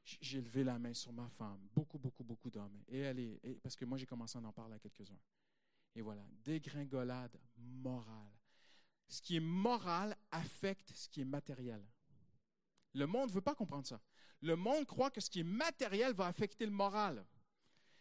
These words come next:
Si j'ai, vous ne croyez pas ? Allez chez Mango.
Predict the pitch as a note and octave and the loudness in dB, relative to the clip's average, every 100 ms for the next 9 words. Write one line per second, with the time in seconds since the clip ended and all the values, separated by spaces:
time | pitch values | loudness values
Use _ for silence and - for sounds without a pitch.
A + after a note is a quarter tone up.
0 | - - - G#3 G3 G#3 - - - - | -6 0 4 4 6 4 2 -16 -20 -20
1 | - - - - D3+ C3+ G3 E4 G#4+ - | -20 -20 -20 -14 -10 -2 0 0 -4 -8
2 | _ _ _ _ - C#4 A4 C4+ G#3+ G3+ | _ _ _ _ 0 2 4 4 4 4
3 | F#3+ F#3+ | 4 4